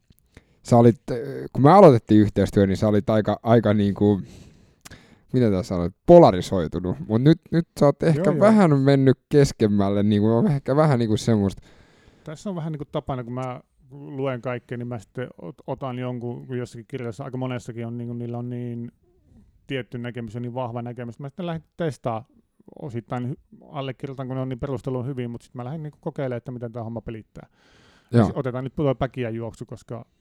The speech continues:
Speaker 2: päkiä juoksuhan on pa-, teoriassa tehokkain tapa juosta, optimaalisin tapa juosta, mut sitten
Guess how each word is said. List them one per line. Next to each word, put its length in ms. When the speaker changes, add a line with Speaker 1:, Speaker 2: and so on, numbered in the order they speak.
Speaker 2:
päkiä 280
juoksuhan 500
on 100
pa-, 260
teoriassa 520
tehokkain 440
tapa 200
juosta, 380
optimaalisin 640
tapa 220
juosta, 380
mut 200
sitten 340